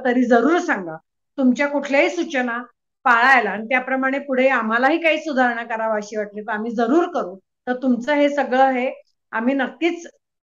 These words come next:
आम्ही आमच्या आचरणात आणू आणि त्याप्रमाणे आम्ही सुधारण्याचा, म्हणजे वा-, तुम्हाला काही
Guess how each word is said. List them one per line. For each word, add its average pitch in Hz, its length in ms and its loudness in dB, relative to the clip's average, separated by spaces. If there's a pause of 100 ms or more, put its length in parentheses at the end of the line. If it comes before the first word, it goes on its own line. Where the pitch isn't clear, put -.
(140)
आम्ही 247 260 0
आमच्या 262 380 2
आचरणात 254 560 0
आणू 233 200 -6
आणि 240 200 -6
त्याप्रमाणे 226 480 -4
आम्ही 220 240 -4
सुधारण्याचा, 220 600 -2
म्हणजे 254 400 2 (380)
वा-, 226 360 4
तुम्हाला 285 280 4 (220)
काही 302 500 2